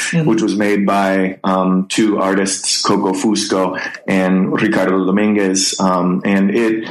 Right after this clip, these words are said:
Speaker 2: is a version of Monopoly set on the border. And the player can play as two U S characters or two Mexican characters, um, each of whom has their own kind of economic and cultural background. And it's an ingenious little art game because it, it, all of those characters have different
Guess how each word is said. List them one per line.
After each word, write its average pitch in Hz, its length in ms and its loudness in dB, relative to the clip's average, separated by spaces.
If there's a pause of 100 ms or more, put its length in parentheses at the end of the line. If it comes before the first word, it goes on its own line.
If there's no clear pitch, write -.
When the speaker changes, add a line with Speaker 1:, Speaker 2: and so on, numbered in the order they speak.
(200)
Speaker 2:
is 107 100 -2
a 113 60 0
version 117 300 0
of 104 120 0
Monopoly 104 720 0 (240)
set 104 200 2
on 95 100 2
the 95 60 0
border. 92 600 0 (200)
And 95 460 0
the - 60 -4
player 110 400 0
can 101 140 -2
play 110 260 0
as 98 240 -2
two 131 200 2
U 147 220 2
S 147 160 -2
characters 135 540 0
or 104 80 0
two 110 160 0
Mexican 117 520 0
characters, 110 720 0 (300)
um, 98 400 0
each 135 160 2
of 110 460 -2
whom 120 240 2
has 113 260 0
their 107 180 2
own 110 280 0
kind 107 220 0
of 101 140 0
economic 107 540 0
and 98 140 0
cultural 107 380 0
background. 98 760 0 (220)
And 110 120 2
it's 107 120 0
an 113 80 2
ingenious 123 640 0
little 110 320 0
art 127 240 -2
game 101 260 2
because 101 340 0
it, 98 200 -2
it, 120 320 0
all 120 200 0
of 107 60 -4
those 110 220 0
characters 107 480 0
have 98 240 -2
different 107 420 -2